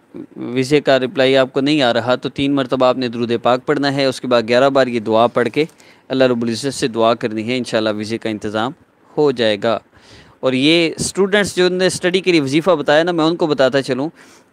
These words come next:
कि मैं जब ये paper देता था तो तब मैं पढ़ता था, "अल्लाहुम्मा अलहिमना मराशिद उमूरिना",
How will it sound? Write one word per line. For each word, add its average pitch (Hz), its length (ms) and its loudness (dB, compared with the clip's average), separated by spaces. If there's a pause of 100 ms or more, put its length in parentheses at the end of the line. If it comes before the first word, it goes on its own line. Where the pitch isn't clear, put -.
कि 143 60 -2
मैं 139 280 2
जब 151 200 2
ये 143 180 2
paper 147 360 0
देता 139 260 2
था 139 160 2
तो 139 120 -6
तब 165 180 2
मैं 143 160 0
पढ़ता 120 280 -2
था, 117 140 -2
"अल्लाहुम्मा 120 600 0
अलहिमना 120 520 -2
मराशिद 117 480 -2
उमूरिना", 113 540 -4